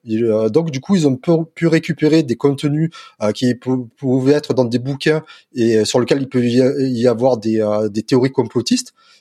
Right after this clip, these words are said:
euh, de la même manière qu'il peut avoir des, des informations qui sont hyper précises sur des sujets qui sont hyper pointus.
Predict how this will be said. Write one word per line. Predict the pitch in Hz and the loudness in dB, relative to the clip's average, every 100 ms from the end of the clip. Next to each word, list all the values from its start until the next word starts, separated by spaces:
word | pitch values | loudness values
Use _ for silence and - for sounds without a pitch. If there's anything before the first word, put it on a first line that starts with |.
| - | -6
euh, | 104 104 107 | -2 0 0
de | 107 | 0
la | 120 | 2
même | 131 170 | 2 2
manière | 147 160 180 | 4 2 0
qu'il | 135 | -4
peut | - 139 147 | 0 4 6
avoir | 123 120 160 | 4 2 0
des, | 127 120 110 | 0 0 0
des | 113 117 | 0 0
informations | 113 113 107 170 | 0 -2 0 -2
qui | 170 - | -4 -2
sont | 139 143 139 | 0 0 0
hyper | 143 - 135 | -4 -2 -2
précises | - 135 - 175 151 | -2 -2 0 0 -2
sur | - 127 | -4 -6
des | 110 | -4
sujets | - 113 113 | -6 -6 -4
qui | 160 | -6
sont | - 143 147 | -4 -4 -2
hyper | 139 147 131 | -4 -2 -4
pointus. | 127 117 107 | -4 -6 -10